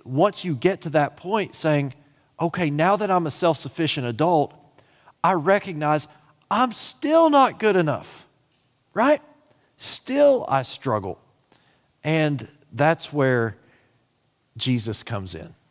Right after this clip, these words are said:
And I want to read to you, uh, from the book of Romans today,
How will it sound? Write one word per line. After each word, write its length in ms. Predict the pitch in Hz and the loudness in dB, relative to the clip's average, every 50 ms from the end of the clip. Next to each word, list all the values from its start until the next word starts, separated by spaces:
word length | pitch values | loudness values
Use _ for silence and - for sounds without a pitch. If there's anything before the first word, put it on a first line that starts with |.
| _ _ _ - | _ _ _ -4
And 120 | 110 127 | 0 0
I 60 | 135 | 2
want 200 | 143 151 160 147 | 2 2 0 0
to 80 | 120 98 | -2 -4
read 360 | - 117 131 147 143 135 - | -4 -2 0 0 0 0 -2
to 120 | - 120 | -4 -6
you, 180 | 101 101 113 110 - - - _ _ _ - | -6 -6 -6 -8 -10 -14 -20 _ _ _ -14
uh, 140 | 110 101 - | -12 -12 -10
from 200 | - - 143 127 | -6 -4 -4 -2
the 80 | 120 | -2
book 220 | 110 127 147 143 139 | 0 0 0 0 -2
of 120 | 107 101 | -4 -2
Romans 420 | 123 135 139 139 135 113 95 - | 0 0 0 0 0 -4 -6 -10
today, 360 | - - 95 98 95 95 87 | -12 -10 -6 -4 -4 -4 -6